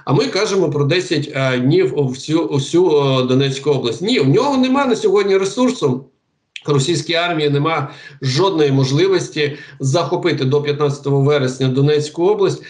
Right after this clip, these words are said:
Скажу навіть більше. А взагалі навіть не до п'ятнадцятого вересня, до п'ятнадцятого жовтня або до, а, п'ятнадцятого грудня,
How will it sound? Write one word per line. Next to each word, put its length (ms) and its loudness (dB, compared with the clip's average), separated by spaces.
Скажу 420 0
навіть 300 0
більше. 640 -2
А 300 -2
взагалі 640 0
навіть 580 -2
не 160 0
до 240 2
п'ятнадцятого 720 -4
вересня, 440 0
до 140 2
п'ятнадцятого 580 0
жовтня 680 0
або 280 0
до, 340 2
а, 260 0
п'ятнадцятого 640 -2
грудня, 760 2